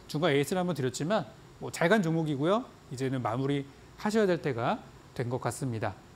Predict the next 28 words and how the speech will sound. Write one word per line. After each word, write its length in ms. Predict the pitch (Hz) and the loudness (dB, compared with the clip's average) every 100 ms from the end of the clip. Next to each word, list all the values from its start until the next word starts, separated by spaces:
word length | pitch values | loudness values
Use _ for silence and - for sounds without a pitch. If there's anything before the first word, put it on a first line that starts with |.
| - - | -20 -10
그래서 320 | 147 135 190 170 - - | -4 0 0 0 -14 -4
뭐 200 | 160 151 | 2 4
이 40 | 196 | 6
종목을 340 | 285 277 269 | 6 6 4
공략하셨다면 1000 | 151 165 190 220 220 190 180 185 190 190 - - - | 4 0 2 0 0 0 2 2 0 -4 -12 -20 -4
저의 240 | - 180 | 4 6
방송을 440 | 214 147 170 240 202 | 6 4 4 4 4
보고 180 | 175 165 | 2 2
사셨을 300 | 202 185 175 | 0 0 -2
거니까 560 | 139 123 - 180 104 - - - - - - - | -2 -2 0 0 0 -8 -20 -20 -20 -20 -20 -12
전략대로 600 | - 131 139 139 185 311 - - - | -2 -2 0 2 2 2 -2 -16 -6
잘 160 | 143 | 0
마무리가 360 | 120 143 175 170 | 2 2 4 2
된 100 | 147 | 0
종목이죠. 520 | 120 131 113 135 233 - | -2 -4 -2 -2 -2 -2
이거는 260 | 175 247 240 | 0 2 2
뭐 100 | 202 | 2
더 80 | |
설명 260 | 196 302 302 | 2 4 4
안 80 | 180 | 4
드려도 220 | 196 202 | 4 2
될 120 | 139 | 2
것 100 | 175 | 0
같아요. 300 | 139 - 107 - - | 0 -2 -6 -8 -4
너무 220 | 135 151 | 0 0
깔끔하게 680 | 123 233 294 220 135 147 208 - - | 0 2 4 4 4 2 2 -6 -16
된 140 | - 113 | -10 -6
종목이라서. 600 | 127 139 113 101 143 | -2 0 0 0 0